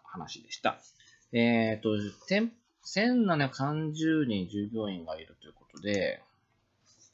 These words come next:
で、えーと、支店が、本支店、二十、本支店、一出張所あります。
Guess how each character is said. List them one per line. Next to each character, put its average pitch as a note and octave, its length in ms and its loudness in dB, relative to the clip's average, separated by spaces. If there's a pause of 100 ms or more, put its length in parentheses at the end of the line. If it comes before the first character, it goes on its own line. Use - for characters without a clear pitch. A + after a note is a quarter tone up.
(460)
で、 G2+ 1120 0 (1600)
え G#2+ 120 0
ー G2 60 -6
と、 F#2+ 120 -6
支 - 160 -6
店 E3+ 280 2
が、 D3 120 6
本 F3 220 4
支 - 100 -4
店、 C3 220 0
二 D#3+ 140 6
十、 A3 280 2 (160)
本 E3 300 -2
支 - 120 -8
店、 F2+ 220 -6
一 G2 300 -6
出 A2+ 280 -2
張 G#2+ 220 2
所 F#2+ 300 0 (920)
あ - 100 -2
り - 100 -2
ま C3+ 160 -10
す。 - 360 -14